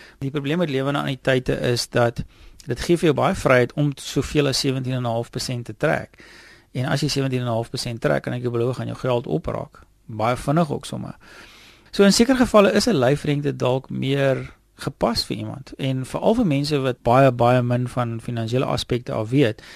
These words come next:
is 'n lyfrente dalk nie 'n slegte, 'n slegte roete nie, want hulle hoef nie bekommerd te wees oor die ops en die afs van die mark nie. Solank as wat hulle tevrede is met die inkomste wat die versekeraar vir hulle gaan gee en hulle weet dit gaan jaarliks eskaleer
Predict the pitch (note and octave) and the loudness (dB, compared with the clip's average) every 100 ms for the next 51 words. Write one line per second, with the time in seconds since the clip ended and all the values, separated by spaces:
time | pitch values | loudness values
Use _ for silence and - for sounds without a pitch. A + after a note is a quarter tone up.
0 | - - G#3+ A3+ D#3+ C3 D3 D3 C3+ C#3 | -20 0 2 4 2 4 2 0 -2 -2
1 | C3 A#2+ A2+ D3 C#3 A#2+ - B2+ - C#3 | -4 -4 -4 -4 -4 -4 -6 -6 -4 -2
2 | B2 B2 _ _ C3+ - C#3+ - B2+ A2 | -2 -6 _ _ -10 -4 -4 -2 -2 -2
3 | G#2 A2 C3+ F#3+ - - - C#3 C3+ C3+ | -6 -8 -6 -8 -12 -20 0 2 4 6
4 | D#3 D3+ F3 D#3+ - - E3 D3+ C#3 C3+ | 4 4 -2 -4 -8 -2 2 2 2 0
5 | C3 C3 C3 - C3 - B2+ B2+ B2+ - | 0 0 -2 0 0 0 -6 -2 -4 -4
6 | C3 B2 A#2+ E3+ - - - - - _ | -6 -4 -2 -4 -6 -14 -16 -20 -20 _
7 | - A#2+ B2+ D3+ D3+ B2 A2 C3+ C3+ - | -2 0 2 2 0 0 0 0 -2 0
8 | E3 D#3+ - B2+ B2+ C3 C3 C#3 C3+ C3 | 2 4 2 -2 -6 -6 -4 -4 -4 -2
9 | B2 A#2+ - C3+ C3 B2+ A#2+ A#2 A2 A#2 | -2 -4 -4 -4 0 0 0 -2 -4 -6
10 | A2 - - G3 G3+ - B2 A#2+ A2+ B2 | -10 -6 2 4 4 0 -4 -2 -2 -2
11 | B2+ A#2+ - A#2 A2 A2+ A#2+ B2+ A#2+ - | -2 -4 -8 -4 -2 -2 -4 -6 -6 -4
12 | A2 C3 D#3 | 0 4 4